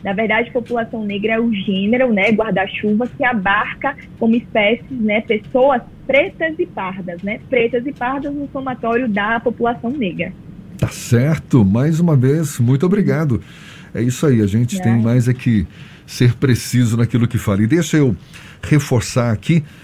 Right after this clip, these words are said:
Speaker 2: é o ciclo de palestra regional Racismo se combate em todo lugar, previsto pra agora, quinta-feira, a partir da uma hora da tarde, vai ser no Wish Hotel da Bahia,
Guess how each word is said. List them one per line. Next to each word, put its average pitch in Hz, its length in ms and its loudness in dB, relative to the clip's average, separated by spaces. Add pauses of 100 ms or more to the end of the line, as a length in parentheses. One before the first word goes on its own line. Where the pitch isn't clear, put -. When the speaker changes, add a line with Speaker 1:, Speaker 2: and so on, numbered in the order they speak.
(400)
Speaker 2:
é 117 120 2
o 117 100 2
ciclo 151 480 2
de 127 80 0
palestra 117 640 0
regional 107 420 4
Racismo 151 720 2
se 135 140 -2
combate 117 580 2
em 104 80 4
todo 156 300 2
lugar, 113 440 0
previsto 107 520 0
pra 101 140 -2
agora, 104 280 0
quinta-feira, 113 680 0
a 104 40 -2
partir 95 280 -4
da 101 120 2
uma 160 280 4
hora 127 260 2
da 110 140 0
tarde, 120 260 0
vai 113 100 2
ser 127 160 2
no 120 180 6
Wish 208 340 2
Hotel 123 280 0
da 117 120 0
Bahia, 110 360 2